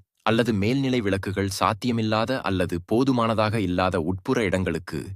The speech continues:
இயற்கையான சூரிய ஒளியை கொண்டு வருவதற்காக வடிவமைக்கப்பட்ட புதுமையான அமைப்புகள் ஆகும். இந்த அமைப்புகள் சூரிய ஒளி சேகரிப்பு மற்றும் ஒளியியல் இழை தொழில்நுட்பத்தின் கலவையை பயன்படுத்தி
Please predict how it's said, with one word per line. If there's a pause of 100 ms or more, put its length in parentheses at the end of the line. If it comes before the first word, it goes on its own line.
(500)
இயற்கையான
சூரிய
ஒளியை
கொண்டு
வருவதற்காக
வடிவமைக்கப்பட்ட
புதுமையான
அமைப்புகள்
ஆகும். (1000)
இந்த
அமைப்புகள்
சூரிய
ஒளி
சேகரிப்பு (160)
மற்றும்
ஒளியியல்
இழை
தொழில்நுட்பத்தின்
கலவையை
பயன்படுத்தி